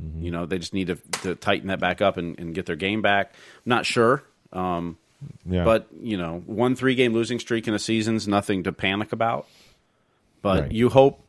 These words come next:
Speaker 2: tonight against Chicago, uh, a team they should beat, that, you know, you see a better sixty-minute effort from the team.
Speaker 1: Yeah.
Speaker 2: You know, the, you know, penalty kill let them down the other night. The penalty kill has been a little soft of late.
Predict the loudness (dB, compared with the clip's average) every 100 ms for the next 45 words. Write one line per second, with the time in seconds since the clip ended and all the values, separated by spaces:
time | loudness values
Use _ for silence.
0 | _ -4 2 2 0 -4 -6 2 6 6
1 | 4 -2 -4 -8 -20 -20 -20 _ -12 -12
2 | -10 -8 -2 0 0 0 2 0 0 -6
3 | -8 _ _ _ -8 -6 -6 _ -12 -8
4 | -6 -6 -4 2 2 6 6 6 4 -2
5 | -8 -4 -4 -2 -2 0 -2 -4 -6 -10
6 | -12 -14 -16 -20 _ _ _ _ _ _
7 | _ -8 -2 -2 -2 -4 -6 -4 -4 -4
8 | -2 -2 0 -2 2 4 4 4 4 6
9 | 6 2 4 4 4 2 0 0 -2 -4
10 | -2 -2 0 0 0 2 2 0 4 4
11 | 4 0 -4 -2 -4